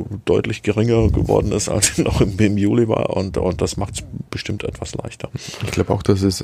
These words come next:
Speaker 2: dass Nürnberg nach wie vor attraktiv ist, eine, eine gute Adresse, ähm, immer noch einen gro-, hohen Zuschauerschnitt im Vergleich zu anderen Zweitligisten, auch was das Potenzial eigentlich angeht, das, das, das ist ja durchaus vorhanden. Und ich glaub,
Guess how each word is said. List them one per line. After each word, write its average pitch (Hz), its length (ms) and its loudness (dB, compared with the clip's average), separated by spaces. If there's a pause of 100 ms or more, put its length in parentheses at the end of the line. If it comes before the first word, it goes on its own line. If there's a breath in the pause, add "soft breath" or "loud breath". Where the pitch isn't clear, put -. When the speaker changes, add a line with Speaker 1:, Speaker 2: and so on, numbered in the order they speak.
Speaker 2:
dass - 180 -4
Nürnberg 101 300 4
nach 95 200 4
wie 98 40 -2
vor 95 240 0
attraktiv 95 680 0
ist, 104 220 -2
eine, 95 260 2 (380 loud breath)
eine 101 80 4
gute 120 280 4
Adresse, 120 680 4
ähm, 95 540 4 (1000)
immer 110 200 4
noch 104 100 4
einen 104 280 -2
gro-, - 200 -4
hohen 117 260 4
Zuschauerschnitt 117 1040 0 (320 loud breath)
im 104 100 -6
Vergleich 104 400 2
zu - 120 -4
anderen 104 280 -2
Zweitligisten, 104 760 0
auch - 320 2 (360 loud breath)
was 98 160 0
das 98 120 0
Potenzial 98 640 4
eigentlich 104 340 2
angeht, 104 340 0
das, - 260 -2
das, - 400 -4 (320 loud breath)
das 95 140 -2
ist 101 140 4
ja 101 60 4
durchaus 101 340 2
vorhanden. 117 500 0
Und 95 220 -2
ich - 120 -10
glaub, 98 240 2